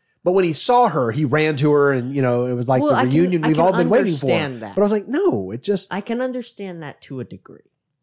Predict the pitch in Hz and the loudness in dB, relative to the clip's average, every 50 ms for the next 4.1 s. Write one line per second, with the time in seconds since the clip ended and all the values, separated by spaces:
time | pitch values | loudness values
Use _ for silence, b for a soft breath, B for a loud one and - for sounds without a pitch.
0 | _ _ _ _ _ _ _ _ _ _ _ _ _ _ _ _ - - _ - | _ _ _ _ _ _ _ _ _ _ _ _ _ _ _ _ -20 -20 _ -10
1 | 587 - - - 175 160 147 147 147 143 143 143 131 104 104 107 147 175 196 214 | -6 -2 0 0 0 2 2 2 2 2 2 0 0 -2 -2 0 0 0 0 0
2 | 226 233 226 202 180 143 - - B B B B B B B B - 453 440 427 | -2 -2 -2 -2 -2 -2 -4 -6 B B B B B B B B 0 0 0 2
3 | 453 - 185 190 - 240 220 196 196 196 175 165 - - - 143 123 107 104 95 | 0 -2 -4 -4 -2 -2 -2 -2 -2 -2 -4 -6 -6 -6 -6 -8 -8 -8 -10 -14
4 | 90 - | -18 -20